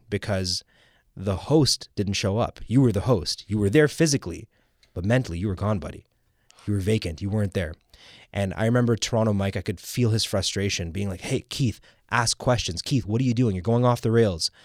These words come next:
And so then we got in the car, and, uh, I remember walking away from that podcast thinking, "Something's off." 'Cause I've seen that look before. I, I, I know what that vacant expression was.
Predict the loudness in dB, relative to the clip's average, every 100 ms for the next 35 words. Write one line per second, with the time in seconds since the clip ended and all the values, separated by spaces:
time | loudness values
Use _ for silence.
0 | -20 -20 -20 -20 _ _ _ _ _ _
1 | _ -6 2 4 4 4 2 4 4 4
2 | 0 2 4 6 4 2 -2 -6 -8 -10
3 | -12 -18 _ _ _ _ _ _ 0 4
4 | 4 6 6 4 -2 -2 -2 0 -2 -2
5 | -4 -2 -4 -4 -6 -8 _ _ _ -2
6 | 0 2 0 -2 -6 -14 -20 _ _ _
7 | _ _ _ -10 0 2 2 2 2 0
8 | -2 -4 -6 -8 -10 -10 -14 -14 -8 -6
9 | -4 -4 -2 -2 0 2 4 6 4 2
10 | -2 -4 -2 -2 -2 -4 -6 -6 -6 -8
11 | -8 -8 -10